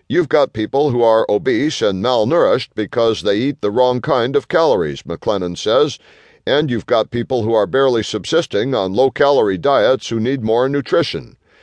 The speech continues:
That's where we can serve the world." Scientists have long known what types of food cause health problems, but people keep wolfing them down because their healthier alternatives taste like cardboard.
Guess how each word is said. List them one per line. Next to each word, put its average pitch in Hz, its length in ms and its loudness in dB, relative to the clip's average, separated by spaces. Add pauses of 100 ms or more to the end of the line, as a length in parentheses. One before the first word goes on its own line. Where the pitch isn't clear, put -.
(240)
That's 175 340 -2
where 113 260 4
we 123 160 -2
can 143 240 -2
serve 107 320 0
the 127 100 -2
world." 117 580 -2 (920)
Scientists 151 600 0
have 98 140 0
long 127 320 2
known 104 300 0
what 110 240 0
types 127 320 0
of 95 140 -2
food 120 320 -2
cause 104 320 0
health 117 260 0
problems, 123 560 0 (300)
but 135 240 0
people 131 340 -2
keep 131 320 -6
wolfing 135 380 2
them 131 160 -2
down 135 340 2
because 117 460 -2
their 110 180 2
healthier 117 480 2
alternatives 117 680 2
taste 107 320 -2
like 131 220 0
cardboard. 95 640 -2